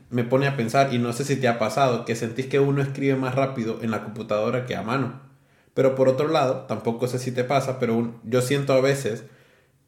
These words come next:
que tengo mayor retención cuando escribo en papel y lápiz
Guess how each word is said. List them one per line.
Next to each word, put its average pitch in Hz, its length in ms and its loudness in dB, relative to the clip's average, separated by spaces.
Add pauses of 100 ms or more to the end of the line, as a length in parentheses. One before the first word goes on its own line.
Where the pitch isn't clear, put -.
(200)
que 123 120 2
tengo 131 240 2
mayor 135 300 4
retención 131 580 0
cuando 117 220 0
escribo 123 360 -2
en 120 60 0
papel 120 360 0
y 127 40 0
lápiz 131 460 0